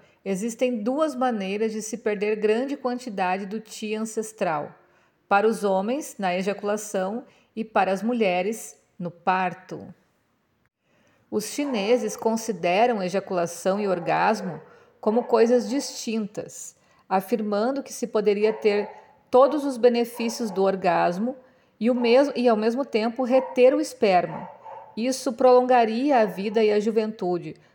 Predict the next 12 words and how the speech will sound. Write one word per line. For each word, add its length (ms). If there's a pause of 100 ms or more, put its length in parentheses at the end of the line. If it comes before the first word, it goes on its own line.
(140)
pois 240
a 80
ejaculação 720
acarreta 640
uma 160
enorme 420
perda 440
de 80
energia 520
para 140
o 60
homem. 360